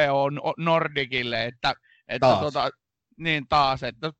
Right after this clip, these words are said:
Speaker 1: sponsorointia odotellessa, että tässä jauhetaan kahdeksantoista vuoden takaisesta silloin maailman kalleimmasta televisiosarjasta seuraavaksi, ja nythän pyörii tällä hetkellä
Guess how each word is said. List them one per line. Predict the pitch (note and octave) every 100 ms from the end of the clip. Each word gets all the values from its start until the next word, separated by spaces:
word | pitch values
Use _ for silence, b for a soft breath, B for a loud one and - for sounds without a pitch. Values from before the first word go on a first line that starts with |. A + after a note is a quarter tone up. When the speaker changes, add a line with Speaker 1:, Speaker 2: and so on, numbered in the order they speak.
| _ D3+
Speaker 1:
sponsorointia | - E3 D#3+ D#3 C#3+ C3+ C3 C3+ C#3
odotellessa, | D3 D3+ D3 B2+ B2 A#2 B2 C3+
että | A#2+ B2
tässä | C#3+ -
jauhetaan | C#3+ D3 D3 C3+ C#3+ C#3 b b b b _
kahdeksantoista | - E3+ D#3+ C#3 C#3+ C3 B2 C3+
vuoden | C3+ C3+ C3+ A2+ _ _
takaisesta | D3 C3+ C#3 B2 C3 _
silloin | - G#3+ G3 D#3+ C3+ A#2 A#2+
maailman | C3+ C3+ B2+ B2+ A#2 _ -
kalleimmasta | D#3 C#3 B2+ A#2+ A2+ A2+ - C3 - b -
televisiosarjasta | C#3 C3+ A#2+ B2 A#2 A2+ A2+ A2+ -
seuraavaksi, | C#3 C3+ B2 A#2 A2+ G#2+ - C3+
ja | B2+
nythän | C3 - B2+
pyörii | C#3 C3+ B2+ A#2+
tällä | C3+ B2+
hetkellä | B2+ A#2+ C3+